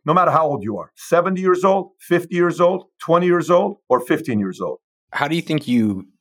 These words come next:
Speaker 2: stay in that mindset, and what are some examples of it recently for you?
Speaker 1: Be around kids as much as possible. Be around younger people as much as possible. Be around kids that tell, like, my kid will say the crazy, like, yesterday I'm telling my kid,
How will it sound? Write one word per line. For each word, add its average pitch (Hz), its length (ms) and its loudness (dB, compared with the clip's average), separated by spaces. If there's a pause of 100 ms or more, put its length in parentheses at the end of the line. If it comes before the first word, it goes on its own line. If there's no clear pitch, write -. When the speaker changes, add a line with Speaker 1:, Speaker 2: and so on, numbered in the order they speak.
Speaker 2:
stay - 280 -2
in 110 100 2
that 98 140 0
mindset, 92 460 -2
and 92 100 -4
what 95 80 0
are 98 60 -2
some 98 160 -4
examples 87 400 -4
of 78 120 -8
it 80 80 -16
recently 82 360 -10
for 82 160 -12
you? 80 180 -6 (460)
Speaker 1:
Be 127 120 0
around 131 300 0
kids 139 240 -4
as 101 160 2
much 127 220 0
as 110 100 -8
possible. 127 640 -4 (400)
Be 139 100 0
around 131 280 2
younger 135 300 0
people 135 280 -6
as 113 120 -2
much 123 200 -6
as 113 100 -10
possible. 120 640 -2 (500)
Be 151 180 2
around 139 400 2 (240)
kids 156 400 -4
that 131 260 0
tell, 139 200 2
like, 127 200 0
my 151 140 2
kid 156 420 -2
will 120 140 -2
say 151 240 -2
the 117 80 -2
crazy, 151 320 0
like, 131 180 0
yesterday 160 280 0
I'm 127 100 0
telling 147 200 2
my 123 120 2
kid, 127 300 -2